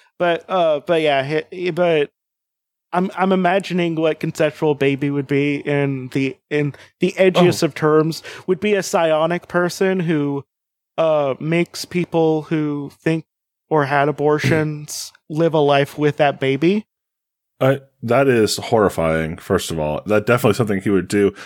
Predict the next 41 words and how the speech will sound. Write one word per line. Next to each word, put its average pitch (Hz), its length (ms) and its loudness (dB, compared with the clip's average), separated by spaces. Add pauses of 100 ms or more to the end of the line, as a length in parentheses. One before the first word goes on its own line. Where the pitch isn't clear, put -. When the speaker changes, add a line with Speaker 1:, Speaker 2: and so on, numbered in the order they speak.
Speaker 2:
He 147 80 -2
also 214 280 0
kind 143 260 0
of 139 80 2
already 123 260 2
did 98 300 0
a 117 60 0
similar 104 520 0
vein 95 280 -2
of 113 120 -4
something 131 380 -2
with, 110 300 -6
I 110 80 0
guess, 113 200 -2
this, 120 140 -4
like, 107 140 -2
new 107 180 0
Magic, 90 580 -2 (540)
uh, 98 300 2
comic 120 340 0
book 139 160 2
he 143 100 -2
made 143 280 0
where 117 260 2
it 113 220 -2
was 110 180 0
a 104 160 2
baby 110 440 0
who 113 260 -2 (100)
the 110 140 0
mom 98 180 2
was 110 140 -2
gonna 113 160 0
have 113 120 2
an 113 60 -2
abortion, 95 500 -4
so 117 200 0
it 101 380 -2
did, 107 260 0
like, 98 180 0
a 90 340 0